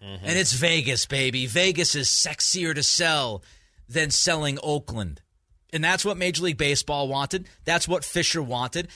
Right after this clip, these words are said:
Speaker 2: And that's what they're going to get. And we're gonna open up this eventual bill that gets signed. And we're gonna see all this extra money that goes to crap that politicians wanted to get through,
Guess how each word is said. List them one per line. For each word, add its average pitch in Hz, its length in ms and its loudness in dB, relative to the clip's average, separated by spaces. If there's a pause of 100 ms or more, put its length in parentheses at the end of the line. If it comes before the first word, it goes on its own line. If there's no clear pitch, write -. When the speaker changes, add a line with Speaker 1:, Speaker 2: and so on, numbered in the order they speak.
(140)
Speaker 2:
And 190 120 -4
that's 214 200 2
what 214 100 -4
they're 214 100 -2
going 220 260 -2
to 202 60 0
get. 202 380 0 (160)
And 202 120 0
we're 202 80 0
gonna 196 220 2
open 247 340 2
up 196 180 2
this 185 180 2
eventual 175 460 0
bill 165 240 2
that 160 180 0
gets 151 220 0
signed. 123 420 0 (300)
And 196 120 2
we're 196 60 2
gonna 180 100 2
see 185 240 2 (160)
all 226 240 0
this 233 240 2
extra 220 400 0
money 208 360 0
that 185 160 2
goes 185 240 2
to 202 100 -2
crap 185 500 0
that 170 200 0
politicians 190 760 0
wanted 180 360 -2
to 185 40 0
get 185 240 0
through, 170 460 0